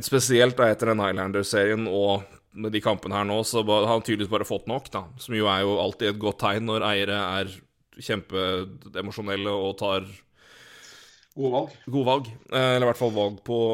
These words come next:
Speaker 1: <laughs> på, på nåværende basis. Um,
Speaker 2: Men jeg kjøper i hvert fall den. Altså, jeg kjøper faktisk den. At det på en måte er, det, det er så mye, da,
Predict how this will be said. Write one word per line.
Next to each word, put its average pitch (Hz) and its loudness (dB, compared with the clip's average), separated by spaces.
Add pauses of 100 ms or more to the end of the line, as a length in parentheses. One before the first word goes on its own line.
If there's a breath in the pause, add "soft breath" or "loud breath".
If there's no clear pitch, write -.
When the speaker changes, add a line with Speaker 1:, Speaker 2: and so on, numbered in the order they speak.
(340)
Speaker 1:
<laughs> - -6
på, - -4 (540 loud breath)
på 123 -2
nåværende 107 0 (180)
basis. 104 -2 (480 loud breath)
Um, 135 4
Speaker 2:
Men 190 4
jeg 220 0
kjøper 170 -6
i 175 -4
hvert 147 -6
fall 165 -14
den. 175 -8 (100)
Altså, 156 -4
jeg 156 -8
kjøper 139 -8
faktisk 139 -6
den. 156 -4
At 131 -10
det 151 -6
på 156 -6
en 151 -4
måte 131 -4
er, 127 0 (180)
det, 135 -6
det 143 -2
er 101 -6
så - -6
mye, 123 -4
da, 147 -2